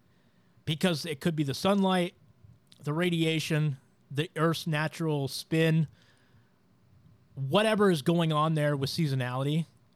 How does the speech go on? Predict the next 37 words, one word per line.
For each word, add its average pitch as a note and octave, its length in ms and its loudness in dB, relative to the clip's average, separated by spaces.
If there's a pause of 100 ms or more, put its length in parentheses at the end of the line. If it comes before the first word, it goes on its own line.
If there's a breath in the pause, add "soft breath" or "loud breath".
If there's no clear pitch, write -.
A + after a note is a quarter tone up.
it D3 140 -6
could F3+ 200 0
be D#3+ 80 -2
di-, D3+ 240 -4
looking E3 420 0
like C#3 240 -2
herd D#3 200 -4
immunity, C#3+ 460 -2
and C3 80 0
we C3 80 0
could C#3 120 -6
be B2+ 80 -6
confusing D3+ 480 -2
the D3+ 80 0
two. D3 340 0 (640 soft breath)
I A3+ 140 2
happen A#3 260 0
to G#3 60 2
think F#3 240 0
it's D3+ 120 -2
both. A#2+ 300 -4
I A#2+ 80 -6
think E3 180 0
herd F#3 340 0
immunity E3+ 480 0
is C#3 160 -4
true, E3 380 -2
and C#3 80 -2
I B2 40 -4
think C#3 200 -6
seasonality C#3 600 -4
is C3+ 100 -4
true, C#3+ 340 -4 (680 soft breath)
but D3+ 120 -2
I D#3+ 60 0
don't E3+ 240 -4
know D3+ 360 2